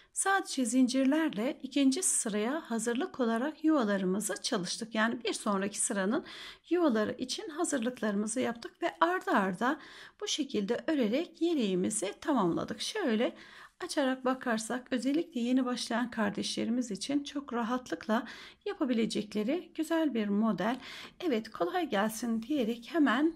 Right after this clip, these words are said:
yeleğimizi örmeye başlayalım. Kolay gelsin. Yeleğimizi örmek için zincirimizi çekmeye başlayalım.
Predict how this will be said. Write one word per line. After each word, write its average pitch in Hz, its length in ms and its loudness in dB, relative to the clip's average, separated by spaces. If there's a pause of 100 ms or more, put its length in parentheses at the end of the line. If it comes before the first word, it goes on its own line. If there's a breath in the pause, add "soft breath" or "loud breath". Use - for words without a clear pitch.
(120)
yeleğimizi 208 520 2
örmeye 277 500 2
başlayalım. 285 600 2
Kolay 392 340 2
gelsin. - 480 0 (880)
Yeleğimizi 349 580 6
örmek 339 360 6
için 392 280 -4
zincirimizi 214 680 0
çekmeye 311 540 0
başlayalım. 180 720 0